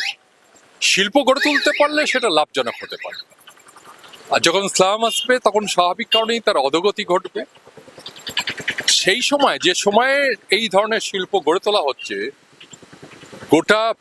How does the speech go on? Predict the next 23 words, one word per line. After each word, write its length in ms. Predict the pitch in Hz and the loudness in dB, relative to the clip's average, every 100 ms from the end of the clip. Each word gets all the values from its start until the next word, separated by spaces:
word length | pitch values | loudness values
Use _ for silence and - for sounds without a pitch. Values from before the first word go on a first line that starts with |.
| - | 0
পৃথিবী 340 | 190 - 277 294 | 0 2 2 2
জুড়েই, 560 | 226 139 104 98 202 - - _ - - - - | 2 2 0 -4 -12 -16 -20 _ -20 -20 -20 -2
বিশেষ 300 | 110 180 165 | 0 2 2
করে 200 | - 214 | 2 2
আমাদের 360 | 180 131 175 220 | 2 0 0 0
দেশে 340 | 233 208 262 | 0 0 -2
তো 120 | 269 | -2
বিশেষ 360 | 233 240 190 - | -4 -2 -2 -2
করে 400 | 196 196 185 165 - _ _ _ _ _ _ _ _ _ - | 0 2 0 -4 -10 _ _ _ _ _ _ _ _ _ 0
বলা 160 | 127 | 2
যেতে 160 | 165 170 | 0 0
পারে 180 | 160 139 | 2 2
অটোমোবাইল 640 | 123 - 170 208 226 220 | 2 0 2 2 2 0
শিল্পে 580 | 156 117 92 - 90 - - _ _ _ _ _ _ _ - | -2 -6 -8 -6 -4 -4 -8 _ _ _ _ _ _ _ -2
তখন 260 | 127 190 185 | 0 2 0
খুবই 280 | - 247 | 0 0
চাহিদা 380 | 262 143 110 90 | 0 0 0 0
ছিল। 340 | - - - - _ _ _ _ _ 427 427 427 440 - _ _ | 0 -4 -10 -20 _ _ _ _ _ -2 0 -2 -4 -12 _ _
এবং, 460 | 131 147 180 175 165 - - - | 0 2 2 0 -2 -4 -14 -2
আহ, 420 | 127 117 104 82 - - | 2 2 2 0 -4 0
কেন 180 | 156 220 285 277 214 214 | 0 2 2 2 2 0
পুঁজিপতিরা 640 | 226 226 254 247 247 254 | 2 2 0 0 0 0
বিনিয়োগ 420 | 175 190 226 247 | 0 -2 0 0